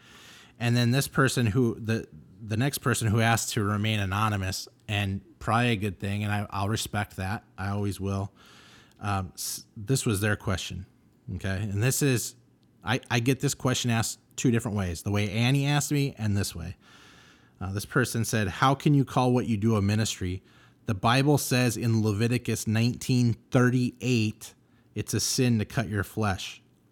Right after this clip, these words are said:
Therefore, my friend, you are sinning and will be judged by God." Okay. Um, let's backtrack. First of all, it's not Leviticus, Leviticus nineteen thirty-eight. It's Leviticus nineteen twenty-eight because Leviticus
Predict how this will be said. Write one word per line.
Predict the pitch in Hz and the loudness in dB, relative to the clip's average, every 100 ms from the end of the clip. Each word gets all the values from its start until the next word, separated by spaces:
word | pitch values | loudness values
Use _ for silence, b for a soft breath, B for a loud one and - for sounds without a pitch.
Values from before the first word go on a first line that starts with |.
| - | -6
Therefore, | 101 135 139 - 117 | 0 2 2 2 2
my | 110 107 | 4 2
friend, | - 107 101 | 2 2 2
you | 92 123 | 2 0
are | 117 | 0
sinning | 107 - 120 113 104 | -2 -2 0 2 2
and | 101 | 0
will | 98 | 0
be | 98 | -2
judged | 87 107 107 98 | -4 -4 -4 -2
by | 101 87 | -4 -4
God." | 95 92 92 - - | -6 -6 -10 -14 -10
Okay. | 110 - 80 _ B B B B B B B - | -8 -8 -10 _ B B B B B B B -2
Um, | 104 92 | -2 -2
let's | 98 113 | -2 -2
backtrack. | - 113 107 - 90 - | 0 2 2 0 -4 -6
First | - 135 135 | -4 0 2
of | 113 | 2
all, | 107 107 | 0 0
it's | - | 2
not | 117 113 127 | 2 2 2
Leviticus, | 127 113 120 113 123 113 - - | 2 4 2 2 -2 -4 -8 -4
Leviticus | 120 110 117 117 104 | 0 2 2 2 0
nineteen | 113 113 - 113 | 2 2 2 0
thirty-eight. | 104 123 110 98 92 98 - | 2 2 2 2 0 -4 -8
It's | 101 - | -10 -6
Leviticus | 98 101 101 - - | -2 -2 -2 -4 -2
nineteen | 104 101 - 104 | -2 -2 -2 -4
twenty-eight | - - 120 107 98 95 98 | -4 -4 0 0 0 0 -2
because | 95 - 95 | -6 -6 -6
Leviticus | 92 90 110 117 110 101 - | -8 -6 -2 -2 -2 -6 -8